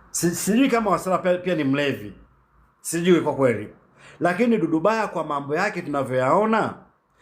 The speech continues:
sidhani kwamba anaweza aka-, aka-, akakaa na yule mwanamke kwa wema. Dudu Baya akishalewa pombe akili zinamruka, bro.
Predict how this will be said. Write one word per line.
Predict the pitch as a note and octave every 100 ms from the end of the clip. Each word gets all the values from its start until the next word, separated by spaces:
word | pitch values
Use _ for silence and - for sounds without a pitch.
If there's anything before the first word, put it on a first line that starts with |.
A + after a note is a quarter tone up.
| - -
sidhani | - F#3 A#3 A#3 A3
kwamba | G#3 G3+ F#3
anaweza | E3 G3 F#3
aka-, | E3+ D#3+ D#3 D3+
aka-, | D3+ D#3 -
akakaa | D3 D3+ D3 F#3
na | F3
yule | F3
mwanamke | D#3+ D3 D#3 F#3+ F#3 D3+
kwa | C#3+ C#3
wema. | D#3 E3 C3+ B2+ B2+ - _ _ _ _ - - - - D#3
Dudu | F3+ G#3
Baya | A3+ A3+
akishalewa | F#3 - G#3+ G3 G3+ F3
pombe | E3 G3 F3
akili | D3+ - F#3
zinamruka, | D3 D3 C#3+ F3 F3+ D#3 C#3
bro. | C3 C3+ A#2+ G#2